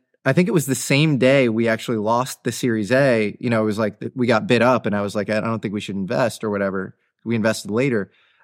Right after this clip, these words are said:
Um, that same day, I met one of my favorite companies. And so it's this weird thing where, you know,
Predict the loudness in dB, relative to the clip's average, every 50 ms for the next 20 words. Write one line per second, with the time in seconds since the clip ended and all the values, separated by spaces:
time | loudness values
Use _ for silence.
0 | _ -4 -2 -2 0 0 0 0 -2 -2 0 2 4 4 6 6 6 4 4 4
1 | 4 2 2 0 -2 -4 _ _ _ _ -4 -2 0 0 2 2 2 2 0 -2
2 | _ _ _ _ _ _ _ _ _ _ _ -6 -2 0 2 2 2 0 -2 0
3 | 0 0 0 0 0 -6 -6 -6 -8 -6 -6 -8 -10 -10 -12 -14 -16 -20 _ _
4 | -4 -4 -2 2 4 4 4 4 0 -4 -2 -2 0 2 2 4 2 2 0 0
5 | 2 2 2 2 0 -2 -4 -6 -8 _ _ _ _ _ _ _ _ _ _ _
6 | -6 -2 2 2 4 4 2 2 0 -2 -4 _ _ _ _ -2 2 2 4 4
7 | 2 0